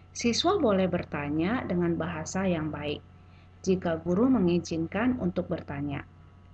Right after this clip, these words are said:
Dengan mendengarkan orang lain yang sedang berbicara, berarti kita sedang menghargai orang tersebut. Jadi, ketika kita mendengarkan guru sedang menjelaskan, berarti kita menghargai guru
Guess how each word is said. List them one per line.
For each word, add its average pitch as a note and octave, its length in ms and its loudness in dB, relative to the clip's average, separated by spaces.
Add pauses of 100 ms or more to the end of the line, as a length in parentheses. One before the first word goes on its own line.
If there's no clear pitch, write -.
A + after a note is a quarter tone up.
(360)
Dengan G3+ 320 6
mendengarkan G3 640 4
orang D3+ 320 -4
lain D#3 320 2
yang F#3+ 160 4
sedang E3 320 -4
berbicara, D#3+ 960 -2
berarti F3+ 640 -2 (320)
kita - 400 -2
sedang B3+ 480 2
menghargai F3+ 560 2
orang D#3 320 -2
tersebut. - 480 -4 (880)
Jadi, F3 400 2
ketika E3 400 -2
kita D4 320 2
mendengarkan F#3 720 4
guru G3 640 2
sedang D#3 480 -2
menjelaskan, E3 1120 0 (560)
berarti F3+ 400 2
kita - 320 0
menghargai F3+ 1040 2
guru F3 480 0